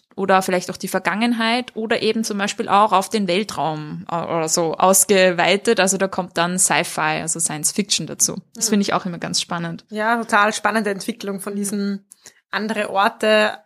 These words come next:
Speaker 2: auf dem Planet Erde zu anderen Orten im Weltall.
Speaker 1: Genau. Was auch sehr spannend ist an der Dystopie ist, ähm, das habe ich eh schon kurz angesprochen, es ist wie ein verzerrender Spiegel, also ein Spiegel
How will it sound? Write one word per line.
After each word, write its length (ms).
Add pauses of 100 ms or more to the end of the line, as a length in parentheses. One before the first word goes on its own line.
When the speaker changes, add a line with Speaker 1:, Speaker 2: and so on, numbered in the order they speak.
(180)
Speaker 2:
auf 280
dem 140
Planet 380
Erde 720
zu 400
anderen 420
Orten 360
im 100
Weltall. 600 (120)
Speaker 1:
Genau. 400 (920)
Was 180
auch 180
sehr 160
spannend 380
ist 120
an 120
der 80
Dystopie 680
ist, 680
ähm, 560
das 160
habe 100
ich 140
eh 40
schon 160
kurz 280
angesprochen, 800
es 160
ist 160
wie 100
ein 180
verzerrender 800
Spiegel, 640
also 240
ein 180
Spiegel 720